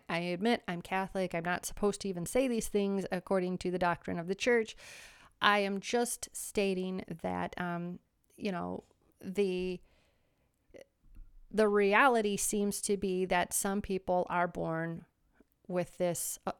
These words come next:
you know, proclivity, right? I don't know. I'm not a child psychologist, right?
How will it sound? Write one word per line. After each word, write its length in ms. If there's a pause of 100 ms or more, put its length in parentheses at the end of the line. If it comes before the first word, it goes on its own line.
you 120
know, 320 (540)
proclivity, 560 (280)
right? 260 (120)
I 140
don't 180
know. 260
I'm 140
not 160
a 40
child 280
psychologist, 640
right? 220